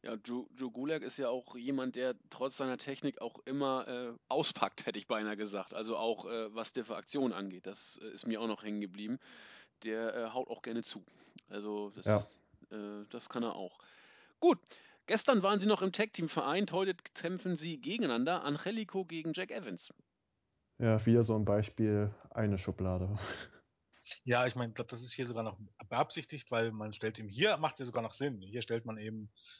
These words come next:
Speaker 3: zwei Leute mal gegeneinander, weil es passt, äh, die eigentlich ein Tag-Team bilden, die eigentlich,
Speaker 2: Ja.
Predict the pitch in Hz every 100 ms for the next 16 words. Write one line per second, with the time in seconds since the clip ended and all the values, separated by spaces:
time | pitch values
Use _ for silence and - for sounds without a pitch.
0 | _ - 110 113 110 123 123 117 117 113
1 | 110 123 120 110 110 110 - 113 113 -
2 | - 107 107 101 104 98 107 104 104 95
3 | 87 87 87 90 98 95 104